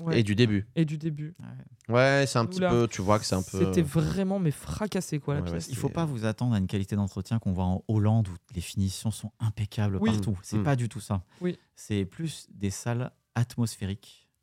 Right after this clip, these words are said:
Speaker 3: et
Speaker 2: Ouais.
Speaker 3: cinématographiques, en fait.
Speaker 2: Ouais,
Speaker 3: C'est
Speaker 2: tout
Speaker 3: pas
Speaker 2: à
Speaker 3: du
Speaker 2: fait.
Speaker 3: tout la même. Si vous approchez du décor à deux centimètres, c'est moche.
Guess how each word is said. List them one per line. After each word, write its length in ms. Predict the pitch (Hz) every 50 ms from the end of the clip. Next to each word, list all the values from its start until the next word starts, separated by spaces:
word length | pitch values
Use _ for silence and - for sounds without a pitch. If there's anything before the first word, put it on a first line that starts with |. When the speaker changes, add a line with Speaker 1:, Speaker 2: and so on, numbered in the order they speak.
| -
Speaker 3:
et 80 | - 98
Speaker 2:
Ouais. 60 | 104
Speaker 3:
cinématographiques, 760 | 92 101 117 113 104 101 95 - 101 95 92 90 - - - -
en 60 | 82
fait. 100 | - - - -
Speaker 2:
Ouais, 100 | 101 98
Speaker 3:
C'est 60 | 87
Speaker 2:
tout 60 | -
Speaker 3:
pas 60 | - 110
Speaker 2:
à 40 | -
Speaker 3:
du 80 | 98 95
Speaker 2:
fait. 80 | -
Speaker 3:
tout 100 | 101 107
la 120 | 95 95 92
même. 200 | 95 98 98 90 - - - _
Si 160 | - - 127
vous 160 | 117 113 110
approchez 360 | 127 127 - 147 135 - 143
du 120 | 127 117 104
décor 500 | 98 101 - - 113 117 120 120 - - -
à 260 | - 87 85 85 87
deux 100 | 87 110
centimètres, 520 | 107 - 107 101 - - 104 104 110 -
c'est 140 | - - -
moche. 360 | 87 92 95 - - - -